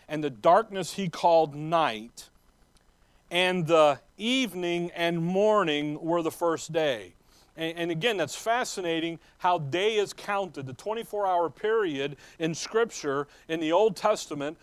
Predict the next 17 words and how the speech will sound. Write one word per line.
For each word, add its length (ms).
with 140
the 80
nation 380
of 120
Israel 560
started 540
in 160
the 120
evening 680
and 220
went 240
to 420
the 140
next 300
day, 300
the 140
morning. 540